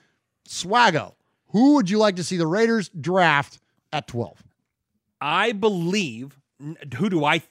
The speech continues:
Speaker 2: who do I want or who do I think?
Speaker 1: Who do you want? Not who you think. Not, not, let's not mock it with strategy. Let's just give as a, as a fan of players, who would, who would you like to see be a Raider?
Speaker 2: Henry Ruggs.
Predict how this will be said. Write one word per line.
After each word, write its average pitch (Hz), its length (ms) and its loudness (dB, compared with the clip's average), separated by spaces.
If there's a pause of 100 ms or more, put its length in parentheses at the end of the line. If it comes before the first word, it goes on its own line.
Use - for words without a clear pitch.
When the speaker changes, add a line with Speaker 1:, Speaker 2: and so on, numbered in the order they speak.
(100)
Speaker 2:
who 175 140 -4
do 190 80 0
I 131 120 2
want 170 520 -4
or 156 60 -8
who 135 140 -8
do 196 80 -2
I 147 80 2
think? 147 320 -8
Speaker 1:
Who 302 80 -4
do 330 60 2
you 330 120 2
want? 226 320 2
Not 220 160 2
who 302 80 0
you 294 160 2
think. 185 440 -2 (120)
Not, 208 240 -2
not, 233 220 0
let's 233 200 -2
not 285 200 0
mock 214 320 2
it 233 100 -8
with 202 140 2
strategy. 165 680 -2 (240)
Let's 220 180 -6
just 262 220 -8
give 214 260 -2 (120)
as 170 240 -2
a, 180 160 -8
as 147 160 -2
a 135 80 -4
fan 247 720 0 (260)
of 151 240 -6
players, 220 640 0 (260)
who 294 260 0
would, 170 380 -4
who 220 120 -2
would 190 220 -2
you 240 180 0
like 214 220 2
to 180 80 -8
see 190 180 -6
be 160 300 -2
a 156 60 0
Raider? 127 560 -6 (560)
Speaker 2:
Henry 156 300 -2
Ruggs. 110 360 -8